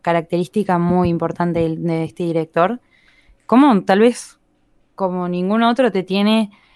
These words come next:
no sé cuánto tiempo fue ese, ese momento de la peli, pero tal vez son tres minutos, no sé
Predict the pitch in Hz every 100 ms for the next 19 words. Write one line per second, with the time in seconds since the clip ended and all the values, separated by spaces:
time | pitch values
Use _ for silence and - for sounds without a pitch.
0 | _ _ _ - 185 202 220 220 190 180
1 | 175 165 156 175 170 170 175 165 180 175
2 | 170 170 175 175 165 180 175 165 185 180
3 | 175 190 196 196 196 185 202 220 208 202
4 | 214 202 185 180 202 254